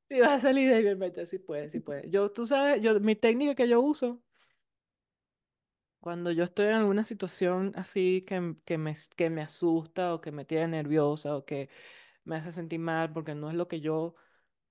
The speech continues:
esperaba o porque es algo a lo que le tengo miedo que me pase,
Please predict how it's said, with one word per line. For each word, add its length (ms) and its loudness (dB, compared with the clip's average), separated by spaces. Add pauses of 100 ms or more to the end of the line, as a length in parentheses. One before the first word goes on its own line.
(440)
esperaba 720 2
o 100 0
porque 200 -8
es 60 -6
algo 200 0
a 40 4
lo 120 4
que 80 -4
le 100 -2
tengo 280 -2
miedo 300 0
que 60 -4
me 140 -4
pase, 520 -6